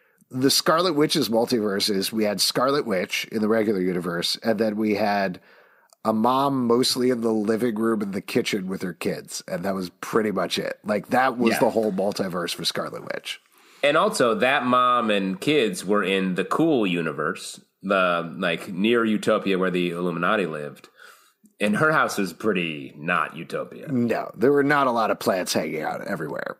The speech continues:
Speaker 2: No, and, like, everything felt pretty six one sixy on that. Um, yeah, I get that. And we did spend a lot of time just seeing those kids being cute. I was like, "We get it."
Speaker 1: Mm-hmm.
Speaker 2: Um, but I also think those kids and the actors playing them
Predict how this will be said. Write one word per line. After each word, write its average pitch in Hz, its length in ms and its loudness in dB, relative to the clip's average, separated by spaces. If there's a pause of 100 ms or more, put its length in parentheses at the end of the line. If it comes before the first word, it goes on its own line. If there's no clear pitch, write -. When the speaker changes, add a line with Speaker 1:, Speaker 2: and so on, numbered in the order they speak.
Speaker 2:
No, 127 480 0 (240)
and, 95 380 -2
like, 95 240 0
everything 135 400 2
felt 104 260 0
pretty 95 340 0
six 95 300 -4
one 85 120 -2
sixy 82 440 -6
on 78 80 -6
that. 80 240 -6 (600)
Um, 82 380 -2
yeah, 214 360 2
I 175 160 4
get 170 240 2
that. 95 300 2
And 147 100 4
we 165 100 2
did 202 200 0
spend 165 240 2
a 143 40 4
lot 139 160 4
of 135 80 -2
time 123 280 2
just 107 240 -2
seeing 113 260 2
those 98 240 0
kids 104 300 -2
being 95 320 0
cute. 113 500 -4
I 104 60 2
was 101 120 0
like, 92 320 0
"We 98 160 0
get 90 280 -2
it." - 200 -20 (280)
Speaker 1:
Mm-hmm. 101 360 -2
Speaker 2:
Um, 95 460 0 (560)
but 139 140 2
I 143 80 4
also 185 180 2
think 113 480 0
those 120 380 2
kids 143 340 0
and 104 100 2
the 101 120 2
actors 101 340 0
playing 123 300 0
them 82 440 -4